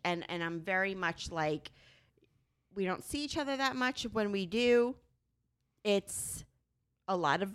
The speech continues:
you know, business, podcasting, which I love. It's a lot of dealing with the kids. It's a lot of dealing with the move. And, and a little bit,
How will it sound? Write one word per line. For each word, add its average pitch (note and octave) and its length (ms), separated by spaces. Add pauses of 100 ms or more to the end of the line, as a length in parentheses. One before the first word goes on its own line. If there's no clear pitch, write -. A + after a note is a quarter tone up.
(140)
you G#3+ 80
know, D#3 160 (300)
business, C#3+ 400
podcasting, E3+ 600
which F3 200
I F3 160
love. F3 540 (560)
It's - 180
a G3+ 60
lot E3 260
of F#3+ 140
dealing D3+ 260
with E3 140
the - 80
kids. F3 400
It's D3+ 140
a F3 40
lot D3 280
of D#3+ 180
dealing C#3+ 240
with F#3+ 140
the B3 80
move. G#3 680 (560)
And, B3+ 480 (1040)
and A#3 160
a A#3 60
little C4 240
bit, G3+ 320